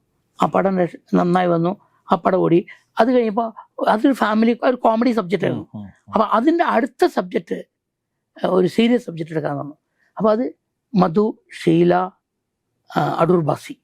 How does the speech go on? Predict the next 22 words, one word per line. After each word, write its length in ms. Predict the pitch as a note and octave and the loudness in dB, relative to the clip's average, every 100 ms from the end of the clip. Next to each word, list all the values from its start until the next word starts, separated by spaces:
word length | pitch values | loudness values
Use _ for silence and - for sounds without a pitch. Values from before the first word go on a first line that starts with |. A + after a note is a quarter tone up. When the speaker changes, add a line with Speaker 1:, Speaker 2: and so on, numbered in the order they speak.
| - | -14
Speaker 2:
ഉം. 240 | A2 F2+ - _ A2+ | -14 -14 -20 _ -4
അന്നത്തെ 280 | B2 C3+ D3 | -2 0 0
രാജാക്കന്മാർ. 540 | B2 C3+ B2 A2 G2+ - - | 0 0 -2 -4 -6 -4 -4
Speaker 1:
ആ. 60 | - - _ _ _ _ _ _ _ - - - - | -4 -8 _ _ _ _ _ _ _ -12 -8 -2 2
അന്ന് 140 | G3+ G3 | 2 2
മധു 140 | F#3+ | 0
സാർ 140 | A3 A3 G#3+ - | 0 -2 -2 0
തീക്കനൽ 400 | G#3 A#3+ A#3 A3+ | 0 0 0 2
ഓടി, 120 | G#3+ | 2
ഹൺഡ്രഡ് 260 | G#3+ F#3 G#3 | 0 0 0
ഡേയ്സ് 160 | G#3+ G#3 | 0 0
ഓടി 140 | G#3 - - | -2 -6 -4
ഇങ്ങനെ 160 | G#3 G3+ F#3+ | -2 -2 -6
കത്തി 280 | - - C4 | -6 -2 0
നിൽക്കണ 200 | A3+ A#3 | 0 0
സമയം. 300 | G3 F3+ E3+ _ _ _ - _ _ - | -2 -4 -8 _ _ _ -20 _ _ -14
ആ, 20 | C#3+ D3+ | -6 0
ആരും 200 | G#3 A#3 | 0 2
മധു 140 | A3 G#3 | 0 0
സാർ 100 | G3+ G3 E3 | -2 -2 -4
അടുക്കില്ല. 340 | - F#3+ D3 - _ | -2 -4 -4 -8 _
Speaker 2:
ഉം, 220 | D3 B2 | -6 -6